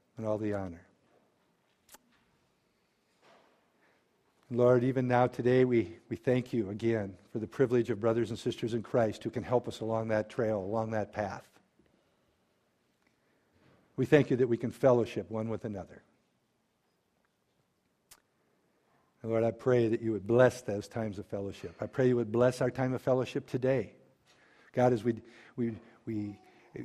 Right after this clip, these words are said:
end this time here, we, we go to the meal. I pray, God, you would bless our time of fellowship over the food we're about to eat. And bless that food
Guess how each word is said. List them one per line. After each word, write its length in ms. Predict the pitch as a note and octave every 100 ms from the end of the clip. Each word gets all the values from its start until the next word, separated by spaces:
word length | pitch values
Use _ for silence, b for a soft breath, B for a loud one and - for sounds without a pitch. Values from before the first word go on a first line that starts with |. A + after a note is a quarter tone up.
| -
end 260 | C#3 C3+
this 200 | B2+ C3+
time 300 | - C#3 C3+
here, 320 | A#2+ D3 D#3+
we, 200 | C#3 B2 B2+
we 120 | B2+
go 400 | B2 C3 C3 B2+ _ _ _ _ _
to 100 | -
the 100 | C#3
meal. 380 | C3+ C3+ G#2+ E2 _ _
I 60 | A#2+
pray, 240 | - C3
God, 260 | A#2+ B2 A2+
you 100 | A#2+
would 180 | A#2 - B B B
bless 340 | A2+ C3+ C#3+ C#3
our 100 | A#2
time 280 | B2 G#2+
of 60 | G#2
fellowship 440 | - G#2+ F#2 A2+
over 200 | A2 G#2+
the 80 | G#2+
food 260 | G2 A#2+ A2
we're 80 | A2
about 280 | G#2 G#2 -
to 80 |
eat. 180 | G#2+ G2+
And 80 | A#2
bless 380 | A2+ C3 C3 -
that 220 | B2 A2+
food 420 | - A#2+ G#2+ F2+